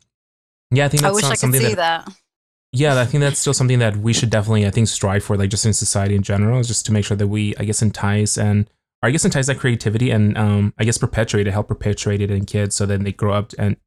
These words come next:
Speaker 1: to be, you know, um, you know, creative people and that try new things, that discover new things, and yeah, are just generally
Speaker 2: I
Speaker 1: motivated,
Speaker 2: agree.
Speaker 1: I think.
Speaker 2: Y-, so I don't necessarily think that it wa-,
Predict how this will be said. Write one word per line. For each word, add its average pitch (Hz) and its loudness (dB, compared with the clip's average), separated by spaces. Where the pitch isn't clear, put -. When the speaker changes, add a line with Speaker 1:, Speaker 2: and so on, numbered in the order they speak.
Speaker 1:
to - -6
be, 101 0
you 98 0
know, 101 0
um, 98 0
you 113 -2
know, 120 2
creative 131 -2
people 147 -2
and 95 2
that 95 -2
try 101 -2
new 101 2
things, 131 0
that 101 -2
discover 117 -2
new 120 2
things, 120 0
and 101 -2
yeah, 165 0
are 110 2
just 107 -4
generally 107 4
Speaker 2:
I - 2
Speaker 1:
motivated, 107 -2
Speaker 2:
agree. 101 -2
Speaker 1:
I 101 -4
think. 104 0
Speaker 2:
Y-, - -12
so 277 0
I 247 2
don't 311 -8
necessarily 254 -10
think 226 -14
that - -8
it 202 -8
wa-, 185 -6